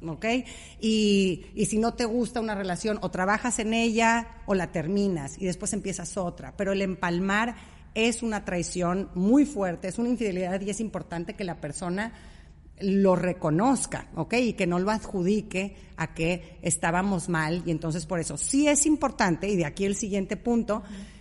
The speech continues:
Speaker 1: entender que si busqué, es un red flag, si, ¿qué estoy buscando? ¿Ok? Entonces quiere decir que tengo un hueco, y este hueco no necesariamente, a veces sí es de mi relación, pero a veces también, eh, eh, una, una persona una vez en consulta que,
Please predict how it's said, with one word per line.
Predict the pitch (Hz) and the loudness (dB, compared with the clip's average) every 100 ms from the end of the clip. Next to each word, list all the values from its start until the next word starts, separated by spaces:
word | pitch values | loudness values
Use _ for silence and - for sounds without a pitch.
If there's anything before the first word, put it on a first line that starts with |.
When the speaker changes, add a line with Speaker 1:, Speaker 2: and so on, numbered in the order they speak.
| - | -2
Speaker 1:
entender | 226 226 226 185 180 190 233 - | 4 4 4 0 2 2 2 0
que | 226 240 262 - - | 0 0 -2 -8 -16
si | - - 214 | -6 0 2
busqué, | 185 175 - 226 247 | 2 0 0 0 2
es | 202 | 2
un | 233 254 | 2 2
red | 196 233 | 2 -2
flag, | - 208 330 262 - | -4 -8 -8 -10 -10
si, | - - - | -12 -12 -2
¿qué | 233 | -2
estoy | - - 226 | 0 -2 -2
buscando? | 202 208 - - 165 240 349 247 135 139 | -2 -2 -4 -6 -4 0 2 2 0 -6
¿Ok? | 151 139 226 | -10 -4 0
Entonces | 269 208 202 | 0 0 -2
quiere | - 220 | -2 -2
decir | 247 254 | -2 -2
que | 220 | -4
tengo | - 190 170 | -4 -2 0
un | 170 170 | 0 0
hueco, | 185 240 247 202 254 - - - - 180 | 0 0 -2 -6 -6 -6 -14 -20 -14 0
y | 226 | 4
este | 277 - 339 | 4 2 2
hueco | 294 294 302 | 2 4 4
no | 277 | 4
necesariamente, | 285 285 269 262 254 247 240 - 262 - | 2 0 0 0 2 2 2 2 0 0
a | 185 | -2
veces | 190 277 427 - | 2 0 0 -4
sí | - 240 294 | -2 -2 0
es | 202 - | -2 -2
de | 147 190 | 0 2
mi | 202 269 | 4 4
relación, | 269 233 185 - 196 247 | 2 0 -2 -2 0 -2
pero | 214 180 | -2 -2
a | |
veces | 208 302 | -2 -4
también, | 294 240 233 262 262 - - - - | -2 -2 0 0 -4 -12 -20 -20 -10
eh, | 190 185 180 - 180 | -2 -2 -2 -2 -2
eh, | - | 0
una, | 196 233 233 202 | 0 2 0 -2
una | 208 226 | -2 -2
persona | 226 226 220 | -4 -2 -2
una | 226 214 | -2 -2
vez | 208 226 | -2 -4
en | 220 | -4
consulta | 208 175 196 180 214 | -6 -4 -4 -4 -6
que, | 208 180 | -4 -6